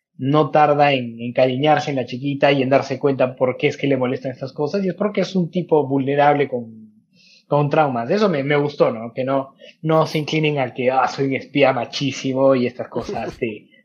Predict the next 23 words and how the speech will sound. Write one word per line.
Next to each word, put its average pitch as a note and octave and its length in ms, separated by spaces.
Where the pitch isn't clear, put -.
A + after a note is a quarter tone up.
de C3+ 120
niños C3+ 440
no, C3+ 440
no C3+ 160
me B2+ 160
gustan". A#2 320
No, B2+ 200
no, A#2+ 140
no, A#2+ 120
el A2 120
tipo C3 200
es - 120
un B2+ 80
tipo C3+ 240
sensible C3+ 500
y, G2+ 260
y A#2+ 100
por B2 180
ahí B2+ 160
quiere C3+ 160
mantener A#2+ 420
cierta C3 320
distancia B2 580